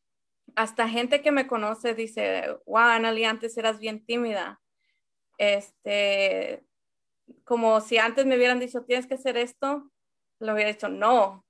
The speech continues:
me hubiera asustado y, "No, no lo voy a hacer." <laughs> Este, y, y sí, me puse nerviosa cuando me dijo, "Ven,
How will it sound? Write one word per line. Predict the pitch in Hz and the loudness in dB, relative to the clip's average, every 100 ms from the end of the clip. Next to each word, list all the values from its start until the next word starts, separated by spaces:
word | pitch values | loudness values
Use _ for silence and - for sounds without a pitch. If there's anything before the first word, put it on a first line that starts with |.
| _ | _
me | 208 | -14
hubiera | 202 214 | -4 -2
asustado | 233 220 - - 214 220 196 | -2 -4 -8 0 2 2 0
y, | 190 185 | -4 -12
"No, | 196 233 262 | -2 2 2
no | 240 240 | 2 2
lo | 240 | 2
voy | 226 | 0
a | 220 | -4
hacer." | 240 214 214 214 | -6 -4 -4 -4
<laughs> | 262 349 349 - - _ - | -6 -6 -10 -20 -20 _ -2
Este, | 214 214 220 _ 214 208 202 | 0 0 -6 _ -4 -2 -4
y, | 220 220 220 - _ _ | -6 -8 -8 -16 _ _
y | 233 | -14
sí, | - 339 415 | -4 -2 -2
me | 294 | -2
puse | 269 285 | -2 0
nerviosa | 294 269 262 277 | 4 6 4 2
cuando | 277 254 | -2 -4
me | 240 | -4
dijo, | 247 226 | -6 -4
"Ven, | 233 233 | -4 -4